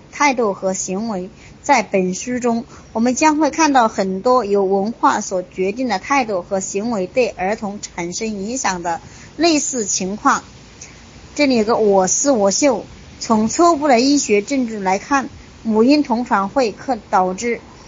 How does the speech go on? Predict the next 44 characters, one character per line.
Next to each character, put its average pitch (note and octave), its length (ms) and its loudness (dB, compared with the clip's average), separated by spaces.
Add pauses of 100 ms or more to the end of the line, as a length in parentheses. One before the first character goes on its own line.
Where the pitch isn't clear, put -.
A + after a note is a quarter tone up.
(640)
可 - 160 -2
能 A#3 140 4
会 C#4+ 180 4
导 G3 300 2
致 A#3+ 140 -2
S C4+ 460 0
I A#3+ 360 2 (560)
D A3+ 160 0
S。 C#4 500 0 (320)
是 F4+ 340 0
否 G#3 240 0
应 C#4 220 2
该 B3 220 2
建 C#4 340 0
议 G#3 240 -4
有 F#3 220 2
母 F#3+ 320 0
婴 C4 220 2
同 G#3+ 260 -6
床 F3 240 -2 (320)
习 - 300 -4
惯 B3+ 140 4
的 G#3 100 2
母 G3 260 0
亲 C4+ 280 -2 (260)
不 F#3 180 -4
要 B3+ 320 2 (360)
再 B3 240 2
这 A#3 140 -4
样 A3+ 220 0
做 B3+ 200 0
了？ G3 140 -2 (640)
这 D4 120 0
里 C4+ 140 4
有 G3+ 100 4
个 A3 120 0
课 D4 240 4
外 C4 100 6
链 C4 300 0
接。 A#3+ 400 0 (440)
若 E4 200 4
想 G#3 340 4
获 C4 260 4
得， C4 220 2